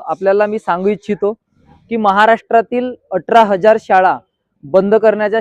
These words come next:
शासनानं निर्णय घेतलेला आहे आणि या निर्णयाला विरोध झाल्यानंतर त्यांनी तो मागे घेतला होता. मात्र आता पुन्हा सहाशे शाळा महाराष्ट्रातील शून्य ते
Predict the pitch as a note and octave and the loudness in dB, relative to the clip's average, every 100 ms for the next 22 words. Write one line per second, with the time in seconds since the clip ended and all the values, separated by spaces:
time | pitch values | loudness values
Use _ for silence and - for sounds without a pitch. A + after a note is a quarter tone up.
0 | G#3 F#3 G3+ G3+ G#3 G3+ F#3+ G#3 G3 G#3 | -2 -4 -4 -6 -4 -4 -2 -2 -4 -4
1 | G3 F#3+ F3 D#3+ G#3 _ _ _ _ D#3+ | -4 -2 -2 -4 -12 _ _ _ _ -6
2 | F3 A3 A3+ A#3 G#3+ F3+ F#3 G#3 A3+ A3 | -2 0 0 0 -4 -2 2 2 2 -2
3 | G3 F#3+ G3+ G#3 G#3 G#3+ A3 F3+ G3 G3 | -2 -2 0 0 0 -2 -4 -2 0 0
4 | G3 F#3+ G3 G3+ G3 G#3+ G3+ F#3+ G3 G3+ | -2 -2 -2 -4 -6 -6 -4 -6 -6 -6
5 | F#3 E3+ G3 G3+ - F3 D#3 D#3+ - _ | -2 -2 0 -4 -2 -4 -4 -8 -14 _
6 | _ E3 F3 G#3+ G#3 - G#3 A3+ A3 G#3 | _ -2 0 2 0 0 -2 -2 -2 -4
7 | G#3 G#3 D3 - _ _ F3 E3 G3 G3+ | -2 0 -2 -6 _ _ -4 -2 -2 -2
8 | B3+ A3+ G3+ G#3+ G3 G3 G3 - G3+ E3+ | -2 0 0 0 -2 -2 -4 -4 -4 -4
9 | A3 A3+ G#3 F#3 F#3+ G3+ G3+ A3 A3+ | -8 -8 -10 -8 -6 -4 -2 0 0